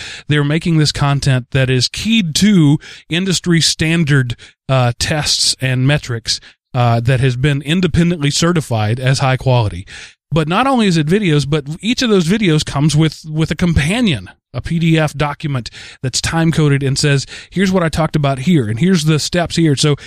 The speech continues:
if you're a visual learner, you watch the video, great. If you're a textual learner, you've got the P D F. You can read that at your own pace. Video may go too fast for you, may go too slow for you.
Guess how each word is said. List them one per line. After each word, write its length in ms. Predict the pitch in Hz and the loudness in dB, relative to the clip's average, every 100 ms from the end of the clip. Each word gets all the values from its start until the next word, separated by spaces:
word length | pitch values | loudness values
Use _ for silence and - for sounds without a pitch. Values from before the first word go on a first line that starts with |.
| - - | -20 -6
if 140 | 151 | -2
you're 160 | 165 156 | 2 2
a 40 | |
visual 420 | 131 202 262 262 151 | 2 2 4 2 2
learner, 220 | 135 139 | 0 2
you 140 | 202 | 2
watch 220 | 156 156 | 2 0
the 80 | - | 0
video, 300 | 147 139 143 | 0 2 2
great. 400 | 151 175 127 - - - - | 2 -2 -2 -8 -20 -20 -20
If 40 | - | -2
you're 140 | 160 | 0
a 60 | 143 | 0
textual 560 | - 208 - - 185 | -4 -4 -2 2 4
learner, 240 | 143 135 131 | 4 2 2
you've 180 | 156 139 | 0 -2
got 220 | 165 - | -4 -6
the 80 | - | -4
P 160 | 185 | -2
D 180 | 147 113 | 0 0
F. 160 | 110 - | 0 0
You 80 | |
can 220 | 147 143 139 | 0 2 2
read 240 | 196 170 | 2 2
that 180 | 160 147 | 0 0
at 260 | 143 190 | -2 -4
your 160 | 208 170 | -2 0
own 160 | 135 131 | 2 2
pace. 340 | 117 117 - - - | 2 0 -2 -6 -16
Video 280 | - 143 165 | -2 2 4
may 140 | 156 143 | 4 2
go 160 | 151 | 0
too 160 | 147 170 | 2 0
fast 340 | - 165 - | 0 -4 -4
for 140 | 127 101 | -2 0
you, 80 | |
may 100 | 110 | -2
go 140 | 202 175 | -2 -2
too 160 | 190 | 0
slow 260 | 190 185 240 | 0 0 0
for 240 | - 101 | -4 -10
you. 80 | 76 | -10